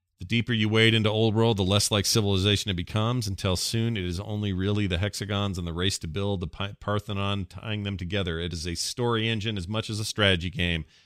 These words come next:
one that reveal, revels in the playful details of the past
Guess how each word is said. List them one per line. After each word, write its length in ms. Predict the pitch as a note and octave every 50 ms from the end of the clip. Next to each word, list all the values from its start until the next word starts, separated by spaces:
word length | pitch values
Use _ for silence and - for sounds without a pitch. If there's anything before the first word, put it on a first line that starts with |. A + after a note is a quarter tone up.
| _ _ _
one 220 | - G2+ A2+ A#2
that 80 | A#2 A2
reveal, 560 | G#2+ F#2+ E2+ E2 G#2 A2+ A#2+ B2 B2 - -
revels 460 | - G#2+ A#2+ C#3+ C#3 A#2 G#2+ G2+ F#2+ G#2+
in 100 | A2+ G#2+
the 80 | G2
playful 400 | F2+ - - B2 B2 A#2+ - B2
details 460 | F#2 A2 A2 A2 - - G2 F#2+ F2+
of 80 | F#2 E2+
the 80 | E2 -
past 440 | - - G2 G2 F#2+ F2+ - -